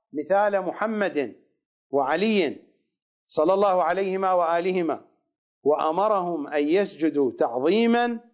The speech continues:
لذلك المثال، ويجددوا على أنفسهم بيعتهما، وذكر موالاتهما،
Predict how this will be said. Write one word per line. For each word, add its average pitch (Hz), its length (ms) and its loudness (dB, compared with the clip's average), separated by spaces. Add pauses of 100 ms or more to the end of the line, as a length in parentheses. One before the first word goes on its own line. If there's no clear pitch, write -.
(340)
لذلك 185 480 2
المثال، 160 540 0 (920)
ويجددوا 170 840 2
على 165 220 2
أنفسهم 208 1080 0 (380)
بيعتهما، 170 1000 0 (760)
وذكر 208 520 2
موالاتهما، 170 1040 0